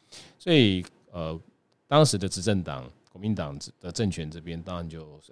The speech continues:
给大家一个，要给大家一个交代嘛。所以当时至少讲说我们会彻查到底有没有打人。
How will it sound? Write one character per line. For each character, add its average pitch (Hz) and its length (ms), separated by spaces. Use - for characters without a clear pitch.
给 78 80
大 80 80
家 85 100
一 87 60
个， 82 160
要 113 100
给 - 120
大 87 120
家 85 80
一 80 40
个 76 60
交 73 200
代 71 200
嘛。 62 100
所 - 160
以 113 80
当 117 220
时 95 100
至 98 140
少 73 280
讲 76 160
说 90 200
我 80 100
们 80 80
会 98 140
彻 - 180
查 - 240
到 104 100
底 80 120
有 73 100
没 80 100
有 76 80
打 60 220
人。 53 200